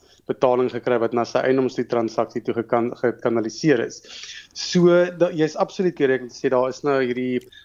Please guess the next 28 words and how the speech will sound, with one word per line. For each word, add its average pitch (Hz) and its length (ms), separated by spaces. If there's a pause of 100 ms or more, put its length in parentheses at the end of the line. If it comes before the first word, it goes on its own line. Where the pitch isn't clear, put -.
(280)
eh, 131 60
vingerwysery 131 1000
tussen 147 260
die 131 80
betrokke 135 400
partye. 123 520
Jy 113 80 (100)
het 120 160
Bounty 127 360
Brands 127 500
aan 123 80
die 127 120
een 139 220
kant, 127 260 (640)
ehm, 117 240
en 117 80
sy 127 260
uitvoerende 147 540
bestuur, 135 640
die 120 240
be-, 123 240
uitvoerende 123 480
hoof 117 380
en 120 100
die, 113 240 (420)
die 120 80
hooffinansiële 123 680
beampte. 123 640